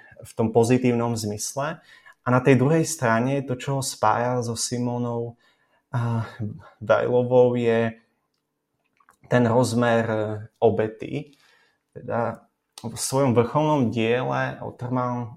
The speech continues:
Käther u Adolescence inak než byť, alebo za hranicami esencie, tak, e, radikalizuje ešte viac toto chápanie a hovorí o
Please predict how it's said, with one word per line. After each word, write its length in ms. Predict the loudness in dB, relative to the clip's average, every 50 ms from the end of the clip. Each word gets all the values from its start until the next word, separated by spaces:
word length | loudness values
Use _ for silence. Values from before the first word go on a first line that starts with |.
| -20 -12 -4
Käther 800 | -2 0 0 0 -2 -4 -4 -2 -2 -2 -2 -4 -6 -10 -14 _ _ _ _ _ _ _ _ _ _ _ _ _ _ 0
u 240 | 0 2 2 2 2
Adolescence 1120 | 4 6 6 6 6 4 4 2 0 0 0 -2 -2 -4 -6 -4 -4 -4 -4 -6 -6 -4
inak 520 | 0 0 0 0 0 -2 -6 -8 -12 -16 -18 -18 -16 -14 -6 -2
než 280 | -2 -2 0 -2 -4
byť, 400 | -4 -2 -2 -2 -2 -4 -6 -10
alebo 320 | -6 -4 -4 -4 -2 -4 -2
za 160 | 0 -2 -2
hranicami 960 | 0 -2 -2 -2 -2 -4 -6 -8 -10 -8 -6 -4 -2 0 0 0 0 -2 -4
esencie, 960 | -6 -8 -8 -6 -4 -4 -4 -4 -4 -6 -8 -8 -8 -8 -6 -8 -8 -10 _ _ _ _ _ _ _ _ _ _
tak, 480 | -4 -4 -4 -4 -8 _ -20 -16 -10 -8
e, 80 | -4 -4 -2 0 0 2 2 4 4 6 6 6 6 6
radikalizuje 960 | 6 6 6 6 4 -2 -2 -2 0 0 0 0 -2 -4 -2 -2 0 -2 -2
ešte 240 | -4 -4 -4 -2 0
viac 320 | 2 2 2 2 0 -4 -8 -10
toto 240 | -8 -6 -6 -6 -4
chápanie 880 | 0 0 0 0 0 -2 -2 -2 -2 -2 -2 -4 -4 -6 -8 -10 -12 _ _ _ _ _ _ _ _ _ -6
a 160 | -4 -2 2
hovorí 640 | 2 4 4 4 4 4 4 4 4 2 0 -2 -4
o 480 | -2 0 2 2 2 2 0 -2 -6